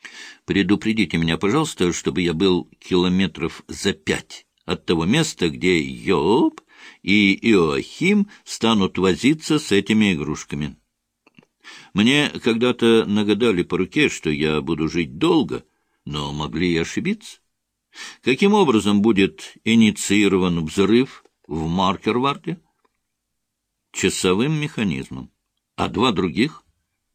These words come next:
«По радио». «Помоги нам, Боже!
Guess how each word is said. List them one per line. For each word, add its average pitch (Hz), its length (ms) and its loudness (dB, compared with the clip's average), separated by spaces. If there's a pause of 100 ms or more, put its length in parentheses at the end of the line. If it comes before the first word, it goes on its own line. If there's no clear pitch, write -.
(280)
«По - 120 -4
радио». - 440 -6 (800)
«Помоги 67 640 -10
нам, 98 320 -4
Боже! 117 840 -8